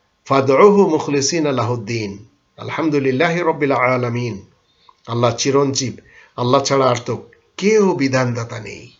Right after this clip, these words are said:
সুতরাং আল্লাহকে ডাকতে থাকো একনিষ্ঠভাবে, আল্লাহ তাআলার জীবন ব্যবস্থা মেনে চলে।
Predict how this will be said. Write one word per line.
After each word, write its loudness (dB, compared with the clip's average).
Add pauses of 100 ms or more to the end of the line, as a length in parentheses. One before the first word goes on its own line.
(1500)
সুতরাং 0
আল্লাহকে -2
ডাকতে -4
থাকো -4
একনিষ্ঠভাবে, -6 (440)
আল্লাহ 0
তাআলার 2
জীবন -2
ব্যবস্থা 0
মেনে -2
চলে। -12